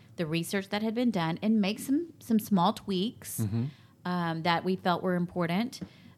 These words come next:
Speaker 1: Uh, but we, we can now, we're kind of now getting it back in front of everyone and showing people that this, uh, this plan, this framework, this discipleship tool is,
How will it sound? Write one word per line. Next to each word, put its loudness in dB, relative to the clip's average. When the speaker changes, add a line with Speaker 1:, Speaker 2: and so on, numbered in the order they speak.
Speaker 1:
Uh, 0
but 0
we, 2
we 2
can 0
now, 2
we're 2
kind 0
of 6
now 4
getting 2
it -2
back -2
in -2
front 0
of -2
everyone -6
and -4
showing -4
people -6
that -4
this, -4
uh, -4
this -2
plan, 0
this -4
framework, -4
this -8
discipleship -8
tool -6
is, -6